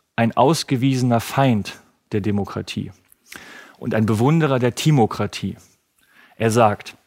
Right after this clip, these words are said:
„Solon habe dem Volk nur die allernotwendigste Gewalt gegeben,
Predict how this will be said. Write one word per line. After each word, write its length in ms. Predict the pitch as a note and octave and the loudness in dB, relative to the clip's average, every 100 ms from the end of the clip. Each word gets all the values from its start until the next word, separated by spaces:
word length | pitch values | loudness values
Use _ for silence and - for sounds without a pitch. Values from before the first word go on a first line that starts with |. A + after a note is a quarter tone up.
| - - - - | -20 -20 -20 -12
„Solon 760 | A#2 G#2+ D#3+ G#3+ D3+ B2+ E3+ A3+ - _ _ | -4 4 6 8 8 6 4 0 -4 _ _
habe 300 | - B2 C3 | 2 4 4
dem 180 | B2+ A#2+ | 2 0
Volk 500 | - B2+ C3 C#3+ - | 0 2 2 2 0
nur 140 | C3 | 0
die 180 | B2 - | 0 2
allernotwendigste 920 | D3 E3 D#3 D3 D3 C#3 C3+ B2 - | 4 4 4 0 0 0 0 -2 -2
Gewalt 380 | A#2+ A#2+ A#2 A2 | -2 2 2 2
gegeben, 580 | A2+ F#2+ G#2+ G#2 A#2 D3+ | -2 -6 -6 -2 -2 -4